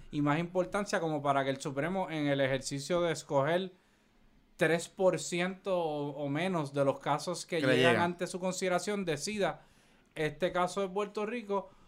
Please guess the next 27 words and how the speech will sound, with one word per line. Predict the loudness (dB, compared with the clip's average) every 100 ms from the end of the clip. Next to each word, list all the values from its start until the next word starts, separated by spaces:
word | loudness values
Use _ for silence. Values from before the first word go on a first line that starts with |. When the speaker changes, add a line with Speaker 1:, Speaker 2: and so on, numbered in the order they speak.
| -20 -4
Speaker 1:
lo | 0 4
vamos | 4 4
a | 2
atender | 2 0 -2 -2 -4
como | -6 -4 -2
parte | -2 -2 -4
de | -2 0
la, | 0 -2
de, | -2 0 0 -2
de | -4 -4
la | -2 -4
secuela | -6 -6 -4 0 2 2 2
de | 2
los | 0
casos | 0 -2 -2 -4
de | -2
la | -2
quiebra | -2 -4 -2 -2
criolla, | -2 -2 -2 0 0 0 0
de | -2
Sánchez | -2 -6 -6 -8 -8
Valle, | -4 -2 -2 -2 -2 -2 -4 _ _ _
de, | -4 2 4 2 2
de | 2
los | 2
distintos | 0 -4 -4 -4 -2 -4 0
casos | 0 0 -2